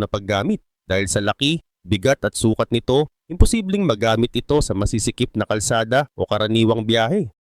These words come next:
Number three, Dream Big. Ito ay likha ni Gregory Dunham mula sa California. Ang proyektong ito ay hindi basta pangkaraniwang sasakyan, kundi isang masterpiece na ginawa upang ipakita ang sukdulang imahinasyon,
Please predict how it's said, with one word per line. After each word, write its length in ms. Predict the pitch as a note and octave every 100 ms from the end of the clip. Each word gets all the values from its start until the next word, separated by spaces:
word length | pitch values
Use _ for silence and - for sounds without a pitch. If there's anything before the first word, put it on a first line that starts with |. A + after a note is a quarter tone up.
| _ _ _ _ _ _
Number 320 | D3 B3+ A#3+ B3
three, 240 | - A3 F#3+
Dream 480 | G#2 C3+ G3+ F3+ A2+
Big. 320 | G#3 F3 - _
Ito 240 | D#3 - A#3+
ay 80 | A#3+
likha 400 | G3+ - F3+ F#3
ni 160 | C#3+
Gregory 480 | A#2+ B2+ A2+ A#2+ B2
Dunham 480 | G#2+ A#2 A#2 D3 A#2+
mula 320 | F#2+ G2 G#2
sa 160 | - -
California. 720 | G#2+ G#2 G#2+ G#2+ D3 A3 A2+ _ -
Ang 160 | E3 G#3
proyektong 560 | A3 A3 A3 - G#3
ito 240 | G3+ G3+ G3
ay 80 | E3+
hindi 320 | D#3 D#3+ C#3+
basta 320 | C#3+ - D3
pangkaraniwang 720 | C3+ B2+ B2 A#2+ B2 B2 B2
sasakyan, 720 | - A2 A#2+ - A#2 B2 D3+ - -
kundi 240 | F3+ A3+
isang 240 | A3+ A3+ G3
masterpiece 800 | E3+ E3+ - E3 E3 - D#3+ -
na 80 | A2+
ginawa 480 | A#2 A#2 A#2 D3 -
upang 320 | E3 G3 G3+
ipakita 560 | F3+ - D3+ D3 C#3+ D#3+
ang 160 | C#3+ -
sukdulang 560 | C3+ G#2 A2+ A#2+ C3+ -
imahinasyon, 880 | G#2 G#2 G2+ G#2+ G2+ - B2+ D#3